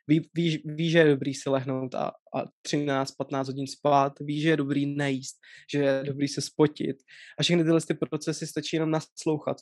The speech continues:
tomu tělu. Takže si myslím, že to jako důležitý je, a vyvarovat se témhle fitness třeba radám, který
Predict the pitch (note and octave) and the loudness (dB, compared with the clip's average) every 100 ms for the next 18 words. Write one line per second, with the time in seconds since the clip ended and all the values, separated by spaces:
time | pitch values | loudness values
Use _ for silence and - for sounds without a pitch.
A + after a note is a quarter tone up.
0 | - C3 C3 C3 C3 - - - - D3 | -8 -8 -6 -6 -6 -8 -14 -18 -8 -6
1 | D#3 D#3+ D3 D#3+ D3 _ - D3 C3+ - | -2 -4 -4 -6 -6 _ -8 -4 -4 -4
2 | C3+ C#3+ - C#3+ C#3+ D3 D3 D#3 D3+ C#3+ | -6 -6 -6 0 2 2 0 0 2 2
3 | C#3+ _ - - _ - C3 C3 C3 C3 | 0 _ -20 -20 _ -6 -2 0 0 0
4 | C3 C3 C3 - _ _ _ _ _ _ | 0 -2 -4 -8 _ _ _ _ _ _
5 | _ _ - D3 D#3 D3 C#3+ C#3 - D3 | _ _ -2 4 8 6 4 0 -4 -8
6 | C#3+ C#3+ D3 C#3+ C#3 - D3 E3 - - | -2 0 2 0 -2 -4 -6 -8 -8 -14
7 | C3 C3 C3 B2+ B2+ C3 C3+ C3 B2+ | -6 -4 -2 -4 -6 -6 -6 -6 -6